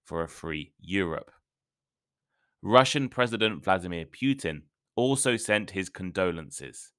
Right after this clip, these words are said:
and said Gorbachev has had a huge impact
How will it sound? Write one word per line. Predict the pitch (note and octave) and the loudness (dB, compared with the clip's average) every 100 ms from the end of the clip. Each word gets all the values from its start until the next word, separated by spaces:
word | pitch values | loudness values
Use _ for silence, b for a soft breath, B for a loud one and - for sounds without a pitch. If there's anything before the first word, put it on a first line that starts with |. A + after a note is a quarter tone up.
| _ b b - | _ b b -8
and | A2+ A2+ | -6 0
said | B2 A#2 - | 2 2 2
Gorbachev | A#2+ A#2+ B2 - B2 A#2+ b b | 2 2 2 -2 -2 -4 b b
has | - G2+ | -4 -4
had | - G2+ G#2+ - | 2 4 4 0
a | F2+ | -14
huge | F2 - A2 A2 A2 G#2+ - | -14 -12 -10 -8 -8 -12 -14
impact | G#2 G#2 G2 D2+ C#2 - | -10 -10 -10 -12 -14 -20